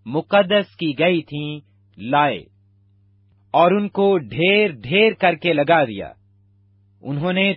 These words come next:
तीसरे महीने में ढेर लगाना शुरू किया और सातवें महीने में तमाम किया।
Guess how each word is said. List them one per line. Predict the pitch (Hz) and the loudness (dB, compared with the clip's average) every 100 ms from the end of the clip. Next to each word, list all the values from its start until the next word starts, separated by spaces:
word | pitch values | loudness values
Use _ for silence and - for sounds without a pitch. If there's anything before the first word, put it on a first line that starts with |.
| - | -2
तीसरे | 214 202 208 202 | -6 -4 -2 0
महीने | 185 160 165 190 190 | 0 -4 -4 -2 -2
में | 185 185 165 | -2 -2 -4
ढेर | 127 180 180 | -2 -2 0
लगाना | 170 156 160 160 | -2 0 -2 -2
शुरू | 156 - 156 | -4 -4 -6
किया | 143 147 147 147 143 _ _ _ _ - | -4 -2 0 0 -4 _ _ _ _ -2
और | 139 170 | 4 4
सातवें | 165 - 190 202 - 190 196 | 2 0 2 2 0 -4 -2
महीने | 139 131 147 190 175 | -4 -6 -6 -4 -2
में | 135 92 - _ _ _ _ - | -4 -8 -14 _ _ _ _ -2
तमाम | 165 165 175 160 | 0 4 2 0
किया। | 139 160 131 78 | -4 -4 -4 -4